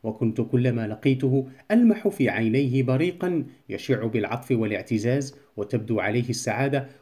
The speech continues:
وهو يرى نجل رفيقه في الكفاح يحقق بدايات مشرفة في مسؤوليته. لقد كانت نظرته نظرة ملأها العطف والحدب علي، إلا أنها لم تكن مزعجة، فلم تكن تجعلني أشعر بأني في حاجة إلى حمايته،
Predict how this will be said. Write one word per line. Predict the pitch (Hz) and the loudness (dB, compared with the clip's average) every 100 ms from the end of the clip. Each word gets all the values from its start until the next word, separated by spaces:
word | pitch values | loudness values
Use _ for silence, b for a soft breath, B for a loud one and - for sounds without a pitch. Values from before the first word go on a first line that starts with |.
| - | -2
وهو | 139 151 | 2 4
يرى | 160 202 185 185 | 4 2 0 2
نجل | 226 160 110 | 0 2 -2
رفيقه | 101 - 135 135 | -2 -2 -2 0
في | 120 113 | -2 -2
الكفاح | 107 - 110 131 131 131 B B - | -4 -4 -2 0 0 -2 B B -2
يحقق | 135 226 220 220 - | 0 0 0 0 0
بدايات | 147 110 110 104 117 135 131 | 0 0 0 0 2 0 -2
مشرفة | 113 107 - 143 131 | -4 -2 -2 0 -2
في | 127 127 | 0 0
مسؤوليته. | 110 113 - 127 117 123 107 - b b | 0 -2 -2 -2 -2 -4 -8 -16 b b
لقد | 185 214 214 | -2 0 2
كانت | 277 254 220 226 | 4 4 2 0
نظرته | 127 104 120 147 139 147 | -2 0 -2 -2 -2 0
نظرة | 151 202 185 185 185 | 2 2 0 0 0
ملأها | 175 131 202 196 131 123 | 0 2 2 2 0 -2
العطف | 107 127 - - | -2 -6 -4 0
والحدب | 123 101 90 135 110 117 | 0 0 -2 -2 -2 -2
علي، | 107 131 117 - b b b 120 | 0 0 0 -4 b b b -6
إلا | 101 - | -4 -2
أنها | 110 113 117 110 | 0 0 0 0
لم | 113 | -2
تكن | 113 135 123 131 | -2 0 2 2
مزعجة، | 151 117 107 98 - b b | 0 -2 -4 -6 -10 b b
فلم | 202 220 202 | 2 4 2
تكن | 233 214 208 | 2 2 2
تجعلني | 208 185 233 175 160 180 | 0 2 2 2 0 -2
أشعر | 190 190 180 | -2 -2 0
بأني | 135 113 147 151 | 0 0 2 0
في | 143 139 | 0 -2
حاجة | 135 220 160 143 | 0 -2 0 0
إلى | 135 - - 147 120 | 0 2 0 0 2
حمايته، | 131 127 110 98 - | 2 4 4 0 -6